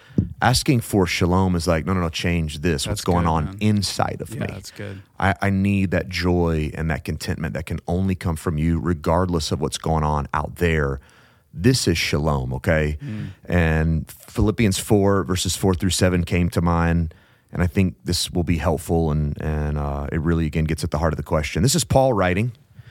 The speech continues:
Speaker 1: and he was not having a good day. This brother's in prison, okay? He's writing this from a jail cell.
Speaker 2: Yep.
Speaker 1: And he says, "Rejoice in the Lord always." I don't know about you. That might not be what I would be writing if I was in prison, okay?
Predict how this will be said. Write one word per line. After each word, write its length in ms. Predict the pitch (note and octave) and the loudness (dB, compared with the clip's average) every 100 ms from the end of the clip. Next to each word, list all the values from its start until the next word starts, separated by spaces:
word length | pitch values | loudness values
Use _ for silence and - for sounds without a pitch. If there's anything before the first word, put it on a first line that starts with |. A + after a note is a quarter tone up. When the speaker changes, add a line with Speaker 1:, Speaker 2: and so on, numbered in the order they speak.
| - - - - - | -20 -20 -20 -14 -2
Speaker 1:
and 60 | |
he 60 | A2 | 0
was 120 | G#2+ | 2
not 140 | B2+ A#2+ | 2 4
having 160 | A#2 | 2
a 40 | A2 | 2
good 140 | A2 | 2
day. 240 | G#2 G#2+ | 2 2
This 140 | E2+ G2+ | 0 0
brother's 260 | A2 F#2 | 2 2
in 80 | F2 | 0
prison, 480 | E2 - G#2+ G2 D2+ - | 0 2 2 2 -2 -6
okay? 340 | - G2+ G2+ G2+ - - - | 2 4 4 0 -6 -20 -8
He's 160 | - G#2 | -2 2
writing 580 | G#2 G#2+ A#2+ C3 C3 B2+ | 4 4 4 4 4 6
this 180 | A#2+ G#2+ | 4 2
from 240 | - A2+ | 4 4
a 60 | G#2 | 4
jail 300 | E2+ F#2 F#2 | 2 2 2
cell. 220 | - - | 0 -6
Speaker 2:
Yep. 240 | - B2 F2 - - - - _ - - _ - | -4 -6 -6 -14 -20 -20 -20 _ -20 -20 _ 2
Speaker 1:
And 80 | |
he 60 | A2 | 2
says, 280 | G#2+ A#2+ F#2+ | 6 4 6
"Rejoice 640 | B2+ A#2+ G2+ E3 G#3+ - | 4 4 4 4 4 4
in 60 | G3 | 4
the 60 | F3 | 6
Lord 220 | E3+ D3+ | 6 6
always." 460 | C#3+ C3+ G2+ D2 | 6 4 2 4
I 60 | A#2 | 4
don't 100 | D3+ | 4
know 40 | D3 | 4
about 180 | C#3 | 4
you. 320 | A#2+ B2 C3+ B2+ | 4 4 4 4
That 160 | A#2 G#2+ | 4 4
might 200 | A#2 A2 | 2 4
not 180 | A2+ | 4
be 180 | G#2 G#2+ | 4 4
what 160 | G2 F#2+ | 4 4
I 120 | F#2+ | 4
would 160 | F#2+ F#2 | 4 4
be 100 | F#2 | 4
writing 340 | F#2 F2 F2 | 4 4 2
if 120 | E2+ | 2
I 80 | F2 | 2
was 160 | E2 D#2 | 2 2
in 80 | D#2+ | 0
prison, 380 | - C#2+ C#2 C#2 | 0 0 -4 -4
okay? 400 | - F#2 G2+ | 0 2 2